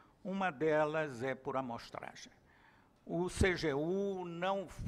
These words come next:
instalou, e eu não me consta que nem, nem ordem de advogados, nem outros conselhos tenham essa rede de fiscalização pelo interior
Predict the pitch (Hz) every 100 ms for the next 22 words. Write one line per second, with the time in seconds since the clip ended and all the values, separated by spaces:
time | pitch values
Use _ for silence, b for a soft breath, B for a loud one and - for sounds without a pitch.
0 | - 156 - 151 123 123 139 165 185 175
1 | 156 160 156 127 - 151 160 - 143 -
2 | 139 135 131 139 139 139 147 139 135 120
3 | 117 117 113 117 110 101 131 156 170 156
4 | 135 - B B B - 139 139 143 180
5 | 196 156 131 - - 131 - - 170 190
6 | 180 - B B _ 180 190 190 185 165
7 | 151 151 - 123 110 147 175 160 147 -
8 | 147 - 143 131 110 123 110 156 135 147
9 | 131 120 135 117 120 127